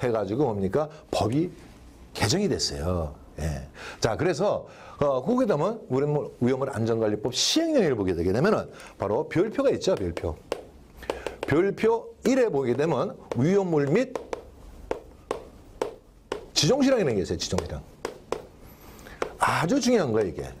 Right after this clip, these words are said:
이게 바로 뭡니까, 이게? 이게 뭡니까? 시험 문제. 이거 모르면 뭡니까? 아, 여러분들, 저도 뭡니까? 처음에는 위험물을 갖다가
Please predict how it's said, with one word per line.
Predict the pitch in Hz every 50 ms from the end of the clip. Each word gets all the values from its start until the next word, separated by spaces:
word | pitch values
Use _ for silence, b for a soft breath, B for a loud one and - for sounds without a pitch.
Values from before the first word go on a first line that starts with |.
| B B B B B B B B
이게 | 117 120 151 175 254 311 311
바로 | 262 247 262 277
뭡니까, | 247 170 143 127 123 120 147 135 110
이게? | 101 95 - 78 80 117 175 220 - - B B B B B -
이게 | 123 143 185 226 220 208 262 269 269 262 262 262
뭡니까? | 202 165 156 147 151 139 160 190 196
시험 | 175 - - - 226 226 208 185
문제. | 175 151 135 123 147 180
이거 | 160 147 208 226 302 302
모르면 | 269 247 208 175 170 180 208 196
뭡니까? | 156 123 113 110 113 - 180 180 - B B B B B
아, | - 101 110 110
여러분들, | 117 120 131 131 113 101 107 151 208 247 - - -
저도 | - - 214 233 262
뭡니까? | 220 185 165 151 139 170 147
처음에는 | - - - 180 175 156 147 170 190 170 131
위험물을 | 135 135 123 123 123 117 110
갖다가 | 110 110 - 139 113 117 139 143